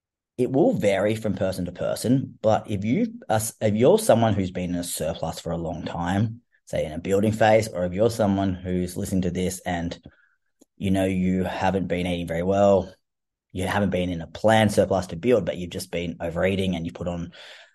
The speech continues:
a lot of body fat and you wanna make a change, you wanna lose body fat and be healthier and get stronger and all these things. Your typical person who,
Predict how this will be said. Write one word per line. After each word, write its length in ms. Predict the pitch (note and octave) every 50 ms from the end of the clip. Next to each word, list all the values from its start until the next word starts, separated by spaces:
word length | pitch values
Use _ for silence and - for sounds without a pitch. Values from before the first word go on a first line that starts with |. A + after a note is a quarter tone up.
| _ _ -
a 40 | G#2
lot 80 | A#2+
of 60 | B2 G#2
body 200 | A#2 A2 A2 -
fat 400 | - A2 G#2 G2+ G2+ G2 - - _ _ _ _ -
and 240 | G#2 F#2+ F#2 F#2 F2
you 100 | F2 F2+
wanna 140 | G2+ G#2+
make 180 | G#2 G#2 G#2 -
a 40 | G2+
change, 440 | - G#2 F#2+ F#2 F#2 F#2 F#2 F2+ F2+
you 60 | F2+
wanna 440 | F2+ F2+ F#2 F#2 F#2 F#2 - - - _ - -
lose 240 | F#2+ G#2 G#2+ G#2 G#2+
body 200 | - G2 F#2+ -
fat 340 | - - F#2 F2+ F2+ -
and 260 | - E2 E2 E2+ E2 -
be 140 | F#2+ G#2
healthier 400 | G2 G2+ G2 F#2 F#2 - F#2+ F#2+
and 460 | F2+ F2+ F2+ F#2 D#2+ - E2 E2 E2+ E2+
get 120 | G2 F#2+
stronger 320 | - - F#2+ G2 G2 F2+
and 120 | F#2 G2 A2
all 120 | B2+ C3
these 220 | A#2 G#2+ G#2+ - -
things. 260 | F#2 F2 - - -
Your 80 | -
typical 360 | G#2+ - B2+ A#2+ A#2 A#2 B2 G#2+
person 340 | A2 F#2+ F#2+ F#2+ - G2 F2+
who, 220 | F#2 F2+ F2+ F2+